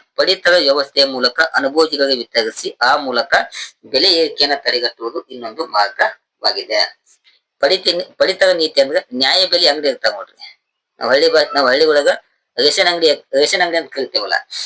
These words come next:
ಈ ನ್ಯಾಯ ಬೆಲೆ ಅಂಗಡಿಯ ಮೂಲಕ ಅಥವಾ ಪಡಿತರ ನೀತಿಯ ಮೂಲಕ ಸರ್ಕಾರ ಏನ್ ಮಾಡ್ಬೇಕಂತಂದ್ರ ಈ ಕೊರತೆಯಿಂದ ವಸ್ತುಗಳು ಏನಿರ್ತಾವಲ್ಲ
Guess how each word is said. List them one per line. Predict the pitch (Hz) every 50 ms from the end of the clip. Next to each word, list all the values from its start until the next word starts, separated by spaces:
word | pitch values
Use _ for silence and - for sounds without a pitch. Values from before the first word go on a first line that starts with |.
| - - _ _ _ -
ಈ | 135
ನ್ಯಾಯ | 131 127 131 135 156 196 202 208
ಬೆಲೆ | 190 180 190 185 190 202
ಅಂಗಡಿಯ | 202 - - - 143 160 160 165 170 175 175 175 175 170 135
ಮೂಲಕ | 135 139 139 127 123 -
ಅಥವಾ | - - - 165
ಪಡಿತರ | - - - 139 175 175 - 175 170 170
ನೀತಿಯ | 151 135 135 135 - - 131 120
ಮೂಲಕ | 110 - - - - - - 156 185 - - - - - - _ _
ಸರ್ಕಾರ | - - 127 135 147 147 - 190 196 196 180
ಏನ್ | 151 151 165 160
ಮಾಡ್ಬೇಕಂತಂದ್ರ | 147 143 139 127 - - 113 - - - 110 - 127 160 - - - _ _ _ _ _ _ _ _ -
ಈ | 147
ಕೊರತೆಯಿಂದ | - - - 160 175 196 196 - 202 196 196 196 190
ವಸ್ತುಗಳು | 170 160 156 - - 175 180
ಏನಿರ್ತಾವಲ್ಲ | 160 151 156 165 151 - - - 104 101 -